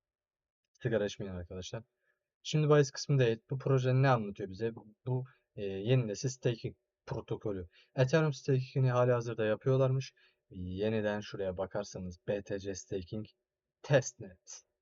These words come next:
İlk videomuz testnet arkadaşlar. E, şöyle aşağı doğru inelim. Sloganları güvenli, işte merkezi olmayan. Ve devam edelim. Genelleştirilmiş.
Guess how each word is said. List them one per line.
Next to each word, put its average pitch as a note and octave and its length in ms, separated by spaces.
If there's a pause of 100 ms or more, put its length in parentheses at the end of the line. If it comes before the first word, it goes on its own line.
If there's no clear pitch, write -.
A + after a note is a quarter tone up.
İlk C#3 240
videomuz A2+ 540
testnet G#2+ 440
arkadaşlar. G#2 680 (720)
E, G2 300
şöyle C3 200
aşağı A2 380
doğru G2 200
inelim. B2 520
Sloganları C3+ 640
güvenli, A2+ 640 (440)
işte G2 400 (640)
merkezi G#2+ 560
olmayan. F2 500 (1200)
Ve - 100
devam F#2+ 260
edelim. F#2 320 (540)
Genelleştirilmiş. A2 1400